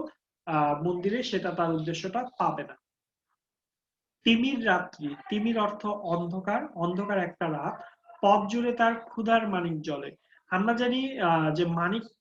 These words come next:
খুবই আলো দেয়, খুবই চকচক করে, তো অন্ধকার রাতেও মনে হচ্ছে তার পেটের মধ্যে এতটাই ক্ষুধা যে সেটা মানিকের মতো জ্বলজ্বল করছে।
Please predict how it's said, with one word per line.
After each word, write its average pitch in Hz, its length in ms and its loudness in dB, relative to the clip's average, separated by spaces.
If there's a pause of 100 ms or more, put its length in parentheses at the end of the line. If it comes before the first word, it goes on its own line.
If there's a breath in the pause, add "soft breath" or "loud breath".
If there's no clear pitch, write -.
খুবই 247 340 -2
আলো 208 280 4
দেয়, 208 320 0
খুবই 208 220 -6
চকচক - 540 -6
করে, 190 260 0 (320 loud breath)
তো 208 80 -2
অন্ধকার 233 760 2
রাতেও 180 580 4 (340)
মনে 214 180 4
হচ্ছে 254 260 -4
তার 208 260 4 (120)
পেটের 233 280 -2
মধ্যে 233 320 -4 (160)
এতটাই 208 500 0
ক্ষুধা 214 420 2
যে 170 160 2
সেটা 202 260 -2
মানিকের 196 520 0
মতো 214 280 -4
জ্বলজ্বল 175 480 0
করছে। - 400 -12